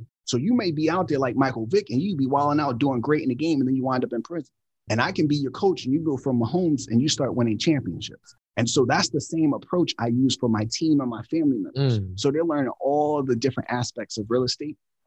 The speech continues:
Speaker 1: And so the team is being empowered. And so therefore I can chill. It's just like when you go and invest in Apple. When the last time you've been to Apple's headquarters? Never.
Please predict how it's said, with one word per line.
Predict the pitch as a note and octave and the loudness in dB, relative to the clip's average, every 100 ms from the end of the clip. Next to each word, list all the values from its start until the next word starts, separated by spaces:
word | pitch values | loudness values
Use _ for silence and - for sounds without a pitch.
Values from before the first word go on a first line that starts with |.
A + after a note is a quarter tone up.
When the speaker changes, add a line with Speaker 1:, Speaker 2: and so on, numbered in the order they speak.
| - | -4
Speaker 1:
And | A#2 | 0
so | - B2+ | 2 2
the | A2+ | 0
team | - - G3+ | -2 0 2
is | C#3 | 2
being | A2 B2+ A2 | 2 2 2
empowered. | G2 - A2 C2+ G1+ - _ _ _ _ _ - | 0 -2 -4 -4 -14 -20 _ _ _ _ _ -4
And | A#2 | -2
so | A2+ B2+ | 2 2
therefore | C#3 F#3+ - C#3 - | 2 0 0 -2 0
I | |
can | F#3+ E3+ | 0 2
chill. | - C#4 - | 2 0 -2
It's | G#2+ | -2
just | E3+ F#3+ | 0 0
like | F#3 | 0
when | E3+ F3 | 0 0
you | |
go | F3 D#3 | 2 2
and | D#3 | 2
invest | D3 D3+ | 0 0
in | - | 0
Apple. | F3+ - B2+ | 0 0 2
When | D3 | 4
the | F3 | 4
last | E3 D3+ | 2 0
time | D#3+ E3 | 0 0
you've | E3 | 2
been | C#3 | 0
to | |
Apple's | F2 A#2+ F#2+ B2 | -2 -4 -2 0
headquarters? | A2+ - F2 - | 0 -2 -2 4
Never. | A2 F#2 A#2 | 4 4 -8